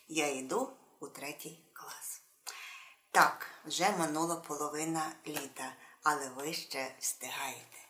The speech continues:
Купіть, будь ласка, цей посібник для ваших дітей, і ви зрозумієте, що це одна з кращих придбань,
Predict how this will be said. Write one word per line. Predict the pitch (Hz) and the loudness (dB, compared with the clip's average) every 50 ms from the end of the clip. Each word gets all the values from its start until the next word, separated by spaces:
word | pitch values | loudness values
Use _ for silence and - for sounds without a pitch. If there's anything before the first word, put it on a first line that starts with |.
| - - - - - - - - | -12 -10 -10 -8 -10 -10 -10 -6
Купіть, | - 226 - 285 302 285 | -4 -2 0 0 0 0
будь | 240 233 214 | 0 2 4
ласка, | 202 202 214 214 214 - - 185 | 8 8 8 8 6 4 0 -2
цей | 175 - - 185 175 | -2 0 0 0 0
посібник | 170 - - 160 - - - 254 277 269 247 233 233 240 233 185 160 | -2 -4 -4 -2 0 0 0 0 0 -2 0 0 0 0 0 0 0
для | 147 160 165 165 156 151 - 139 | 4 6 6 6 6 6 2 2
ваших | 147 151 143 139 - - - 110 - - - - | 4 4 4 4 2 0 -2 -2 -6 -12 -14 -12
дітей, | 135 135 131 - - 220 269 294 311 320 320 - - - - - - - - - - - - - - - - - - - - | -10 -12 -8 -2 2 4 4 4 4 0 -6 -14 -12 -8 -8 -8 -8 -10 -16 -20 -20 -20 -20 -20 -20 -20 -20 -20 -20 -6 0
і | - 170 160 147 139 - - - - - - - - | 2 4 4 4 2 0 -6 -12 -18 -20 -20 -20 -4
ви | 160 151 156 151 | 0 2 2 2
зрозумієте, | 151 147 151 147 147 170 175 180 202 240 269 285 285 277 - 214 196 | 2 0 0 0 -2 -2 -4 -2 -2 -2 -2 -2 -4 -2 0 0 0
що | - - - 165 | 2 0 0 -2
це | 165 - - 165 - | -2 -2 -2 0 0
одна | - 143 135 139 143 151 185 226 240 | 0 0 -2 0 0 2 2 2 2
з | 240 - | 0 -2
кращих | - - 156 147 151 151 - - - 160 - | -2 2 4 4 4 4 4 0 0 -2 -6
придбань, | - - 151 143 131 127 131 135 147 165 190 214 233 233 | -8 -8 -6 -6 -6 -4 0 4 6 6 6 4 2 -4